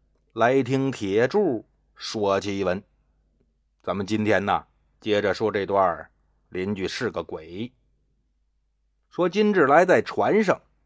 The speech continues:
让京口县的捕快飞鸭给摁住了。飞鸭说：“金志来啊，你这个江洋大盗可终于让我逮着了。”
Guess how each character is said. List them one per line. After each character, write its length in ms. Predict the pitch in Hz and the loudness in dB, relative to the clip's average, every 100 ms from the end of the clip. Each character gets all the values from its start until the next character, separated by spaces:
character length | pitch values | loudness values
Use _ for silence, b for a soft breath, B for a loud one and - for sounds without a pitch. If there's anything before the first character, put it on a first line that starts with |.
| _ _ | _ _
让 240 | - 120 107 | -6 -4 0
京 240 | - 170 | 2 2
口 240 | 170 98 95 | 2 -2 0
县 240 | 175 135 | 0 0
的 100 | 104 | 0
捕 280 | 92 90 92 | -4 -10 -4
快 200 | 139 113 | 0 0
飞 260 | - 165 | 2 2
鸭 260 | 170 175 180 | 6 6 6
给 100 | 131 | 2
摁 320 | - 110 95 | 0 -2 -2
住 160 | 82 78 | -8 -12
了。 140 | 76 _ _ _ _ _ _ _ _ _ - | -16 _ _ _ _ _ _ _ _ _ -2
飞 100 | 110 | 4
鸭 160 | 104 | 6
说 160 | 110 107 | 6 4
：“金 160 | 113 107 | 0 -2
志 100 | 101 | -2
来 200 | 85 95 | 0 4
啊， 280 | 98 87 - _ _ _ _ _ - | 6 4 -2 _ _ _ _ _ -10
你 140 | 104 | -4
这 80 | 117 | 2
个 100 | 120 | 2
江 220 | 127 135 | 6 6
洋 180 | 131 147 | 4 8
大 160 | 139 | 8
盗 580 | 120 147 139 107 82 - _ _ _ _ - | 10 10 10 8 4 -4 _ _ _ _ -8
可 160 | 87 | -6
终 260 | - 160 185 | 2 4 4
于 140 | 120 | 6
让 160 | 113 98 | 6 6
我 100 | - | 2
逮 260 | 98 92 | -4 -4
着 140 | 85 85 | -4 -8
了。” 160 | 82 | -12